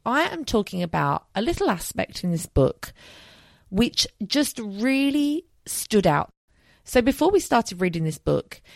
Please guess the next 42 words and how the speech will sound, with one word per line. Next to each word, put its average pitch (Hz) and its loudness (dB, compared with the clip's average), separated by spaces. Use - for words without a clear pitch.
it - -6
kept - 6
falling 392 4
open 190 2
at - -4
this 180 -6
particular 170 -6
page, 151 -2
and 165 -2
I 185 0
felt - 2
like 262 0
it 240 -4
was 185 -6
something 175 -4
that 165 -4
I 160 -2
needed 156 -6
to 165 -6
see 156 0
and 139 0
that 143 -6
the 160 -6
universe 156 0
was - -10
trying 143 -4
to 156 -8
show 139 2
me. 139 -8
And 240 4
it's 233 -2
all 330 8
about 170 2
making 214 0
a 180 2
highly 202 2
symbolic 180 0
gesture - 0
or 185 6
a 180 2
highly 240 0
symbolic 190 -2